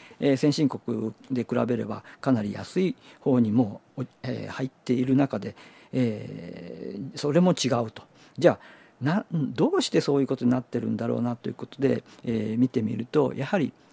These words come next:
マーケットデザイン、えー、市場の、まあ、あの、デザイン、それから適切でない税制、そして、えー、システムの非効率、そういう三つがですね、えー、原因なん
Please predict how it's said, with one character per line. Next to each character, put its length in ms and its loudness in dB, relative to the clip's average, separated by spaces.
マ 320 2
ー 40 2
ケ 180 0
ッ 60 -4
ト 120 6
デ 140 4
ザ 160 2
イ 60 2
ン、 120 -8
え 40 -8
ー、 20 -6
市 180 -6
場 220 0
の、 120 2
ま 240 0
あ、 60 -4
あ 40 2
の、 120 2
デ 120 0
ザ 220 -2
イ 20 -8
ン、 240 -14
そ 120 -6
れ 60 -2
か 120 -4
ら 260 0
適 280 0
切 380 -2
で 160 2
な 200 2
い 200 0
税 340 4
制、 460 -6
そ 100 0
し 80 -2
て、 260 4
え 580 -2
ー、 40 -14
シ 120 0
ス 120 -10
テ 140 -2
ム 120 0
の 400 6
非 140 -12
効 180 0
率、 300 -10
そ 220 0
う 60 2
い 20 2
う 100 -4
三 320 4
つ 140 -4
が 120 4
で 140 -2
す 120 -14
ね、 220 2
え 180 4
ー、 80 -2
原 140 4
因 200 2
な 120 -2
ん 260 -6